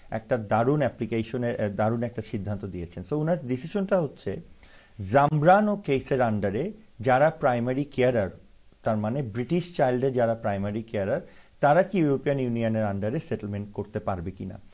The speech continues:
জিনিসটা খুব কঠিন শোনালো, আমি ধীরে ধীরে আপনাদেরকে একটু ব্যাখ্যা করছি এবং বুঝতে পারবেন যে কারা এই বেনিফিটটা নিতে পারবে, কাদের জন্য এই সুবিধাটা বা সুযোগটা আসছে।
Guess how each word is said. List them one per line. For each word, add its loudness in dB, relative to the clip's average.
জিনিসটা 2
খুব -4
কঠিন 2
শোনালো, 0
আমি -2
ধীরে 0
ধীরে 0
আপনাদেরকে -4
একটু -6
ব্যাখ্যা -4
করছি -10
এবং 0
বুঝতে 0
পারবেন 2
যে 0
কারা 2
এই 0
বেনিফিটটা -2
নিতে 0
পারবে, -10
কাদের 2
জন্য 0
এই -2
সুবিধাটা 0
বা -4
সুযোগটা -8
আসছে। -14